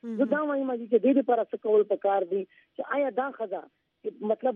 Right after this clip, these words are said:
Speaker 2: بله لاره باندې نه شي لاړه،
Speaker 1: آه.
Speaker 2: چې هغې ته تحفظ میلاو شي،
Speaker 1: آه.
Speaker 2: هغه مطلب ښه ایجوکیټډ وي، ښه هغه وي، خو چې د چا مطلب سر سر باندې سایه نه وي، نو هغه خو ټینشن کې اچېږي، هغه د مغزي مریضه شي. نو حکومت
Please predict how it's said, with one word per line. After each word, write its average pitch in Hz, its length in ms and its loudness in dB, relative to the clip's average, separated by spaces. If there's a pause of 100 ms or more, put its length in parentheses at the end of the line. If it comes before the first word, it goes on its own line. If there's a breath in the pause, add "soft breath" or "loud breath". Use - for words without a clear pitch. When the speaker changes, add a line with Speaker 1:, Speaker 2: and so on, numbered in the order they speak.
Speaker 2:
بله 247 180 2
لاره 214 240 -2
باندې 220 320 -4
نه 214 60 -6
شي - 160 -10
لاړه، 202 300 -6 (260)
Speaker 1:
آه. 202 260 -6
Speaker 2:
چې 202 60 -6
هغې 214 240 0
ته 269 60 -8
تحفظ 208 560 -2
میلاو 226 280 2
شي، - 120 -16
Speaker 1:
آه. 208 340 -6 (160)
Speaker 2:
هغه 208 280 -4
مطلب 277 280 -4 (100)
ښه 294 200 0
ایجوکیټډ 262 600 2
وي، 226 180 -2
ښه - 180 -4 (120)
هغه 254 240 0
وي، 240 120 -2 (420 soft breath)
خو 196 100 -4
چې 190 200 -4
د - 20 6 (140)
چا 269 280 0
مطلب 247 240 -4 (240)
سر 247 280 2
سر 254 160 0
باندې 233 320 -2
سایه 214 260 2
نه 240 120 0
وي، 233 120 -2 (320)
نو 202 120 0
هغه 202 260 -2
خو 226 340 4
ټینشن 254 380 0
کې 226 140 2
اچېږي، 240 400 0
هغه 202 140 0
د 202 80 0 (120)
مغزي 196 220 -2
مریضه 233 380 0 (100)
شي. 226 120 -16 (460)
نو 214 240 0
حکومت 240 380 0